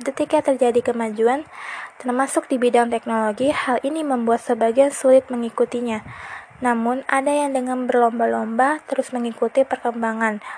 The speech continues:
padahal secara nyata individu itu tidak mampu. Tindakan ini sebagai pemantik dari penyebab kriminalitas karena demi gengsi sampai nekat merampok.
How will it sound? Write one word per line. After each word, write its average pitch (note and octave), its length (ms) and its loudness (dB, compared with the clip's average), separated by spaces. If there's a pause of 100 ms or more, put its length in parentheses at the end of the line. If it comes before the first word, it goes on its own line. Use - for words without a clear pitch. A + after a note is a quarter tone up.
(160)
padahal A#3+ 400 2
secara B3 400 -2
nyata A#3 440 2
individu A#3+ 400 2
itu A3+ 280 2
tidak A3 320 0
mampu. A3 480 -4 (640)
Tindakan A#3 480 0
ini A3 360 -2
sebagai A3+ 440 2
pemantik B3+ 480 -6
dari C4 240 4
penyebab A#3+ 440 0
kriminalitas A3+ 880 0
karena A#3 360 0
demi C4 320 -2
gengsi C4 400 -4
sampai A#3 400 -2
nekat A3 440 -4
merampok. A3 520 0